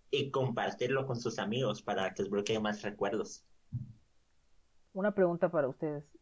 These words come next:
Speaker 2: ¿Cuál era el canal que decían ustedes, "Esta es mi infancia"?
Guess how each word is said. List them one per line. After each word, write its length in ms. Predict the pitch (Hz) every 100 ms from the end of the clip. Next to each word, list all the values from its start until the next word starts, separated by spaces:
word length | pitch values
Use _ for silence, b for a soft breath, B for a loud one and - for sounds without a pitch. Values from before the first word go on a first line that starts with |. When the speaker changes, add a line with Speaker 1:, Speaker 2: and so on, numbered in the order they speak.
| _ -
Speaker 2:
¿Cuál 300 | 170 175 190
era 180 | 202 196
el 120 | 196
canal 540 | - 139 147 165 226 - - - - _ _ -
que 140 | - 147
decían 300 | 143 156 160
ustedes, 480 | 156 175 165 165 - - -
"Esta 240 | 160 156 170
es 60 |
mi 100 | 156
infancia"? 460 | 143 151 139 135